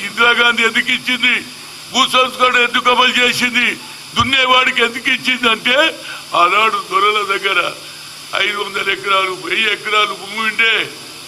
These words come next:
దొరల దగ్గర, వాళ్ళ దగ్గరికి వెళ్ళి తీసుకొని ఇచ్చిందా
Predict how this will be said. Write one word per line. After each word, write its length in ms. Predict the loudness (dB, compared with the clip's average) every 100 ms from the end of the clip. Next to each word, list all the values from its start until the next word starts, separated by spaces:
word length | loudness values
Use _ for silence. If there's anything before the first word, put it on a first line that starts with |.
| -18 -16 -2
దొరల 300 | 2 4 4 4 2
దగ్గర, 260 | 2 2 2 0 -6 0
వాళ్ళ 180 | 2 4 2
దగ్గరికి 320 | 0 0 -2 -2
వెళ్ళి 140 | -4 -6
తీసుకొని 380 | -8 -2 -2 -2
ఇచ్చిందా 340 | -8 -6 2